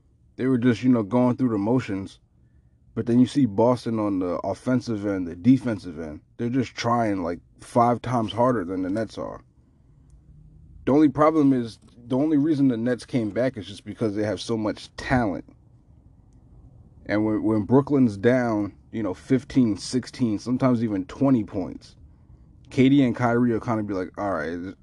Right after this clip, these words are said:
it's kinda getting out of hand now. Let's do something about this." But if you look at,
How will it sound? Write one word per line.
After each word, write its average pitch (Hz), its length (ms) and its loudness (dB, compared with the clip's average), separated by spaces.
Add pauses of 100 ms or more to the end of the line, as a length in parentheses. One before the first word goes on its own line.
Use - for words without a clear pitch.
(300)
it's 110 180 -4
kinda 117 240 2
getting 107 240 0
out 107 120 -2
of 98 60 -2
hand 113 260 2
now. 98 180 -2
Let's 101 200 -4
do 113 140 0
something 90 280 -4
about 87 300 -6
this." 85 340 -12 (1400)
But 123 120 2
if 113 120 2
you 143 100 2
look 139 180 2
at, 123 200 2